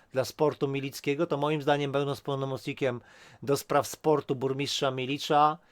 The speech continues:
tutaj nie ma wyboru. Po prostu należało być w Miliczu. Jakby pan był pełnomocnikiem do spraw sportu w Warszawie,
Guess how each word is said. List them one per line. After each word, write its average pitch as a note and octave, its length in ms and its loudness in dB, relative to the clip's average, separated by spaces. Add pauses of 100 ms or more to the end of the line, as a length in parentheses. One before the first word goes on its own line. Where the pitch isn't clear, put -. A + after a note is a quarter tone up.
(140)
tutaj C#3+ 280 0
nie E3 160 6
ma B2+ 140 4
wyboru. G#2 460 -6 (100)
Po - 60 -20
prostu C#3 320 -6
należało C3 480 6
być A#2 280 -2 (300)
w A#2+ 120 -8
Miliczu. C3 460 -2
Jakby G2+ 180 -12
pan C3 220 0
był C3+ 120 4
pełnomocnikiem C3 720 -2
do A2+ 100 -6
spraw A#2+ 460 0 (240)
sportu - 440 -2
w A2+ 80 -10
Warszawie, F3 720 6